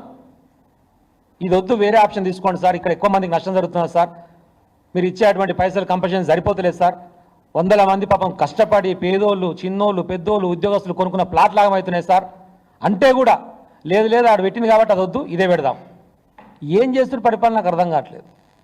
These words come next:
ఇగోసా పంచాయతీలా నువ్వు చేసినావు కాబట్టి అది కావద్దు కాబట్టి ఇది కావాలి, ఈ దానికోసం అది చేసేది.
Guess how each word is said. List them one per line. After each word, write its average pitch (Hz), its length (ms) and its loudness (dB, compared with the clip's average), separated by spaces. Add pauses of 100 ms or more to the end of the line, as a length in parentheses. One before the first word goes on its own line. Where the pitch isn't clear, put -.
(960)
ఇగోసా 160 520 2
పంచాయతీలా 165 680 0 (260)
నువ్వు 160 200 -8
చేసినావు 202 260 0
కాబట్టి 214 160 4
అది 175 100 0
కావద్దు 180 300 4
కాబట్టి 190 200 2
ఇది 156 100 -8
కావాలి, 165 320 4 (100)
ఈ 185 100 -4
దానికోసం 220 400 0
అది 135 140 -4
చేసేది. 135 280 -10